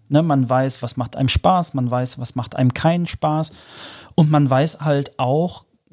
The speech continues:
glaube ich, relativ schnell, wann wird's einem vielleicht zu viel. Und zu viel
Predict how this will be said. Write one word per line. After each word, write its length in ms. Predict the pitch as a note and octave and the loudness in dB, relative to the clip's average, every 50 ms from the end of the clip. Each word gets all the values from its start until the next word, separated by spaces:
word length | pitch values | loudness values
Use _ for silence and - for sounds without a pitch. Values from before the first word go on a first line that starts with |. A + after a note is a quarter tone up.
| A#2 A2 | -12 -4
glaube 380 | C3+ C3+ C3 C3+ C#3 C3 C#3 | 0 2 4 4 4 4 2
ich, 420 | B2+ - C3+ D#3 E3+ - - - - | 2 2 0 0 0 -2 -6 -12 -10
relativ 920 | - C3+ B2 A2+ B2 C3 C#3 D3+ D3 - - - - D3 C#3+ C3 - - - | -4 -4 -2 0 2 2 2 2 0 -2 -6 -4 0 0 0 0 -2 -6 -6
schnell, 500 | - - - C3+ B2+ B2+ D3 D#3 D#3+ - - | -4 0 0 2 2 4 2 2 0 -2 -8
wann 280 | - B2 C3 C3 C3+ C3 | -10 -2 2 4 4 6
wird's 220 | C#3 D3 C#3+ - | 4 2 0 -2
einem 200 | - D3+ C#3+ C#3+ | -4 -4 -4 -4
vielleicht 340 | - - D#3 D3+ D3+ - - | -4 -2 -2 -2 -2 -2 -4
zu 80 | - F3+ | -6 -6
viel. 300 | - - - B3+ G3 G#2+ | -6 -2 0 2 2 2
Und 300 | A2 - - B2 A#2+ - | 0 0 0 0 0 0
zu 140 | - - C3+ | -2 -8 -8
viel 520 | - - - - C#3 D#3+ G3 G#3 F#3+ - | -6 -6 0 2 2 2 2 0 -2 -6